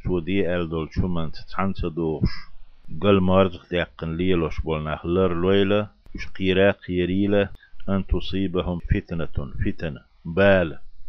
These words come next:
шайга кхачар хаъа, и шайна хилар хаъа, «أو يصيبهم عذاب أليم»، эхар тахь шайна чІогІа عذاب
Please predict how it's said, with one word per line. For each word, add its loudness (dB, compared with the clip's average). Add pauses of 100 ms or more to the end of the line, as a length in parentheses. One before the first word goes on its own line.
(220)
шайга -2
кхачар 0
хаъа, -2 (340)
и -4
шайна -4
хилар -2
хаъа, -2 (260)
«أو 4
يصيبهم -2
عذاب -2 (180)
أليم»، -6
эхар -2
тахь -4
шайна -6 (100)
чІогІа 0
عذاب -4